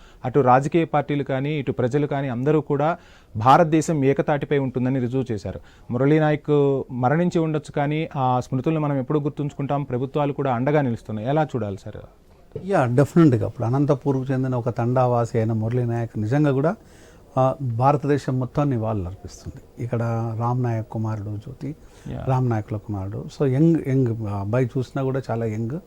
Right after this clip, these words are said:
Speaker 2: below థర్టీ ఇయర్స్ లాగానే కనిపిస్తున్నాడు. So, almost of ట్వంటీ ఫైవ్ to ట్వంటీ సిక్స్ years mostly. So, అంత యంగ్ ఏజ్ లోపల ప్రాణాలు దేశం కోసం అనేది పెట్టడం అనేది నిజంగా దేశానికి గర్వకారణం.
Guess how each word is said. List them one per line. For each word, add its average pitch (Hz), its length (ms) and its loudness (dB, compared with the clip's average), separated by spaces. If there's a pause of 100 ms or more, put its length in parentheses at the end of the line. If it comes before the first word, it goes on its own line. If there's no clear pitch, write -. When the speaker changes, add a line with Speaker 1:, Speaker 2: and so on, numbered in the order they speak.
(480)
Speaker 2:
below 143 240 8
థర్టీ 123 200 2
ఇయర్స్ 123 240 0
లాగానే 113 260 0
కనిపిస్తున్నాడు. 110 920 -8 (120)
So, 143 260 4
almost 131 280 -2
of 123 120 -4
ట్వంటీ 117 260 -4
ఫైవ్ 120 180 -4 (340)
to - 140 -14
ట్వంటీ 127 200 0
సిక్స్ - 280 -6
years 110 320 -4
mostly. 147 340 -6 (600)
So, 160 100 4
అంత 139 240 2
యంగ్ 143 280 4
ఏజ్ 147 160 6
లోపల 135 300 2
ప్రాణాలు 123 460 2
దేశం 123 340 -2
కోసం 120 340 -4
అనేది 117 220 -4
పెట్టడం 107 360 -8
అనేది 117 300 -4
నిజంగా 123 500 -4 (440)
దేశానికి 156 480 8
గర్వకారణం. 95 560 -4